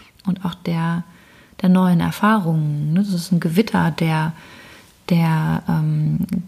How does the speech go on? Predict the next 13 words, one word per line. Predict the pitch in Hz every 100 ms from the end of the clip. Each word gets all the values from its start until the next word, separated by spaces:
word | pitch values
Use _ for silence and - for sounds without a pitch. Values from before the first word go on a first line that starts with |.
| -
des | - 170 -
Gehirns, | - 160 233 165 156 -
ne, | 185 202
zu | -
sehen, | 165 160 170 170 160
wir, | 170 - 160 - - -
wir | 190 175
kommen | 175 180 175 165 165 -
in | -
andere | 170 170 160
Umgänge. | - 220 190 175 170 170 - - - - - - _ _ _ -
Ähm, | 180 170 165 165 170 - -
und | 175 165 -